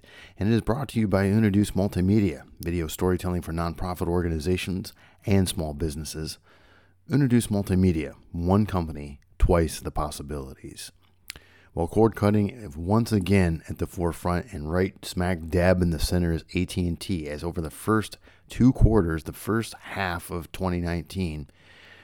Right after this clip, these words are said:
A T and T has lost close to two million subscribers. And so they're trying to overhaul their pay T V strategy.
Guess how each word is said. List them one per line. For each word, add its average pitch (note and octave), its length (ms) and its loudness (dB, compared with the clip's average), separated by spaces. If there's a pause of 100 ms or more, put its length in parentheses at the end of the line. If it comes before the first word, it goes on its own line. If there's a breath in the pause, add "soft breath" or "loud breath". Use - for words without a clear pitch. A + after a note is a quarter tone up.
(160 loud breath)
A F#2 160 0
T F#2+ 140 -4
and F2 100 -2
T F2+ 120 -2
has E2 160 -4
lost E2 280 -2
close E2+ 280 -4
to - 100 -12
two G2+ 420 0
million F2+ 440 0
subscribers. - 920 -10 (120)
And D#2 420 -6
so D#2+ 260 -6
they're D2+ 180 -6
trying F2 260 -2
to D#2+ 80 -2
overhaul F2 720 2 (340 loud breath)
their E2 300 -4
pay F#2+ 220 2
T - 180 -4
V F2 160 0
strategy. F2+ 640 0